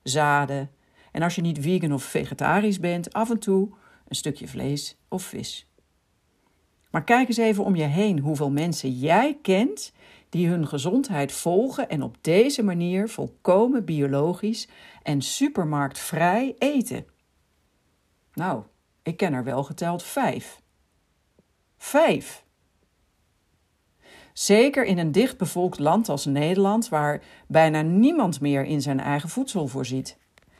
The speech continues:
En dat levert meer en meer ziektes en problemen op. Er zijn natuurlijk allerlei verschillende redenen waarom iemand te veel eet.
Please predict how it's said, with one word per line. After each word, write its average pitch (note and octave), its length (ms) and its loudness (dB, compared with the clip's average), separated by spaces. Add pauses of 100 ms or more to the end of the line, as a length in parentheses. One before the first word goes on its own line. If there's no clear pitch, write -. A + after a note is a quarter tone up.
(120)
En E3 180 0
dat A3 360 2 (200)
levert C#3 360 -2
meer D#3+ 580 -2
en B2+ 180 -6
meer D#3 460 -2 (420)
ziektes - 600 -8
en C#3+ 120 -4
problemen C3 520 -6
op. - 220 -14 (1900)
Er - 80 -2
zijn C4+ 180 4
natuurlijk C4 320 2
allerlei B3 340 6
verschillende E3+ 720 -2
redenen C3 520 -2
waarom F3 400 2
iemand G#3 420 0
te B2+ 120 -6
veel F3+ 480 -2
eet. - 440 -2